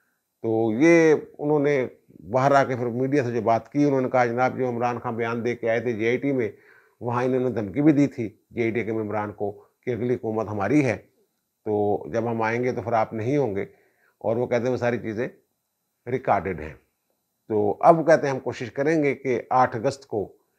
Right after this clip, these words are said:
इनकी जो दरख्वास्त ज़मानत है या ज़मानत की जो दरख्वास्तें हैं वो खारिज करवाने की कोशिश करेंगे। इस केस में भी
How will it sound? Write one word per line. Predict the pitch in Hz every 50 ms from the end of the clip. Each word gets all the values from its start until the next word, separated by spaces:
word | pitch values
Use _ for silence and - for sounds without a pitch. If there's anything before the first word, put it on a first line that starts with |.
| _ _ _ -
इनकी | 120 120 113 - 123 117
जो | 101 117 110
दरख्वास्त | 95 92 - 107 90 - - 104 110 117 113 - - _ -
ज़मानत | - 104 101 101 117 131 139 - -
है | 92 80 73 - _ _ _ _ _ _ _ _ -
या | 104 113 110 110
ज़मानत | 95 95 110 123 131 131 135 147 135 117
की | 120 139
जो | 120 135 139 139 127 - -
दरख्वास्तें | 104 107 110 - - 113 123 127 123 - - 139
हैं | 113 113 - - - _ _ _ _ _ -
वो | 139 151 165 165 - - - _ - _ -
खारिज | - 143 135 131 123 131 123
करवाने | 131 120 110 104 101 101 92
की | 87 90
कोशिश | - - 90 - - 85 78
करेंगे। | - 87 80 80 78 78 78 - _ _ _ _ _ _ _ _ _ -
इस | 185 175 -
केस | - - 190 180 - 180
में | 170 175 165
भी | 165